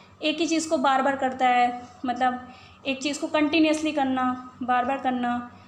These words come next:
और इसमें आप याद रखना कि social interaction बिल्कुल ही नहीं करता है।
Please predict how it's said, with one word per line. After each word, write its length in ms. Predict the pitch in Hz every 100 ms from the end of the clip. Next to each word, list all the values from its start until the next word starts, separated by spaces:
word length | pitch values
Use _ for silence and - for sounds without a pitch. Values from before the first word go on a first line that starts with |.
| - - -
और 140 | 285
इसमें 280 | 320 320 330
आप 180 | 349 339
याद 200 | 302 294
रखना 180 | 302 330
कि 120 | 381
social 400 | 381 311 311 339
interaction 480 | 302 294 285 349 302
बिल्कुल 300 | 294 311 302
ही 160 | 320
नहीं 260 | 320 269 262
करता 320 | 254 208 226
है। 300 | 214 240